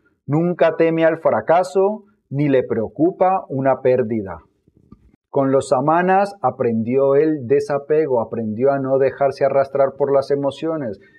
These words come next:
Entonces, cuando hacía negocios, los hacía Siddhartha como jugando, como si estuviera divirtiéndose. Entonces, a veces invertía en unas cosas, en otras, a veces ganaba, la mayoría de veces,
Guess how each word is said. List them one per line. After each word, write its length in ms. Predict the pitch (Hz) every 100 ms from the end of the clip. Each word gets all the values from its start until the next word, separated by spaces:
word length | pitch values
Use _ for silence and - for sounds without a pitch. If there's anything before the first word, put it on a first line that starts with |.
| _
Entonces, 640 | 120 117 113 156 151 123 -
cuando 340 | 127 113 110
hacía 320 | 110 160 170
negocios, 640 | 170 165 156 156 160 165 165 _ _ _
los 420 | - 160 180 170 180
hacía 640 | 175 170 - 190 175 180 - -
Siddhartha 720 | - 123 123 151 - 160 160 - _
como 360 | - 180 185 175
jugando, 800 | - 170 208 220 220 156 127 -
como 300 | - 170 175
si 160 | 156 170
estuviera 560 | 156 165 156 175 180
divirtiéndose. 760 | 180 185 180 175 202 208 180 135
Entonces, 520 | 127 127 131 135 123 -
a 120 | 120 135
veces 320 | 147 165 165
invertía 420 | 170 170 - 170
en 80 | 165
unas 280 | 165 165 -
cosas, 500 | 190 190 185 185 185
en 140 | 175
otras, 360 | 185 190 147 -
a 140 | 135
veces 340 | 135 143 156
ganaba, 540 | 135 156 165 175 151 127
la 160 | 131
mayoría 580 | 127 131 120 135 143 165 160
de 120 | 165
veces, 400 | 170 175 143